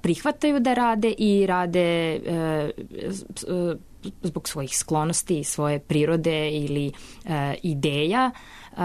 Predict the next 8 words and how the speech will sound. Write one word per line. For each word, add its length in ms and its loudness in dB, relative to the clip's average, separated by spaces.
u 240 6
nekoliko, 1200 2
e, 220 -6
e, 240 -6
možemo 340 -4
reći, 560 -2
i, 640 -2
e, 260 -6